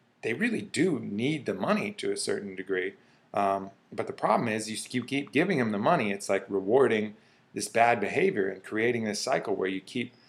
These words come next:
pushing the ball uphill even farther until it just crashes and splatters down on all of us. So here's basically what happens if, uh, if Greece leaves the euro. Greece needs more and more money. Their banks are failing. They've had, um,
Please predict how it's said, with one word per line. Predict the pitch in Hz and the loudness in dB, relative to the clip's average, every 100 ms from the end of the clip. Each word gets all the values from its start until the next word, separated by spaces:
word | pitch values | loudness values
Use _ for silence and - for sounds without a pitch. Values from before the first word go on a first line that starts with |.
| _ _ | _ _
pushing | - 147 - 110 | -2 0 0 -4
the | 98 | 2
ball | 117 139 117 | 6 6 6
uphill | 104 - - 165 104 | 6 2 0 0 2
even | 104 92 | -2 -6
farther | - 151 147 95 - - _ _ | 0 2 2 0 -2 -12 _ _
until | 104 117 | -4 -4
it | - | -2
just | 107 - - | -2 -4 -4
crashes | - - 131 - 131 110 | -4 2 2 4 2 2
and | 107 | -4
splatters | 101 - 135 131 131 120 107 | -4 -4 0 2 2 0 0
down | 107 127 120 | 0 2 0
on | 95 | 0
all | 107 139 | 2 2
of | 95 | -2
us. | 95 - - _ _ _ _ _ _ - - | -6 -10 -20 _ _ _ _ _ _ -16 -6
So | - 139 123 - - - _ _ | 4 6 6 0 -14 -20 _ _
here's | - 226 - | 4 4 6
basically | 180 165 - 139 | 4 2 2 4
what | 120 104 | 4 4
happens | 110 104 104 95 - - | 4 2 -2 -4 -8 -2
if, | 117 110 - | -2 -2 -2
uh, | 113 104 98 - | 0 2 2 -2
if | - - | -4 0
Greece | 117 120 - | 2 2 0
leaves | 110 101 | -4 -6
the | 95 | -8
euro. | 92 - | -10 6
Greece | 127 135 135 | 6 6 2
needs | 123 101 | -2 0
more | 110 131 131 | 2 6 6
and | 120 | 4
more | 113 | 0
money. | 104 98 95 | 0 -2 -2
Their | 95 | -6
banks | 92 113 113 - | 0 0 0 -4
are | |
failing. | 101 104 101 98 98 | -4 -2 -2 -4 -8
They've | 90 | -10
had, | 98 95 92 - _ _ | -4 -2 -2 -10 _ _
um, | 110 98 92 | -8 -6 -8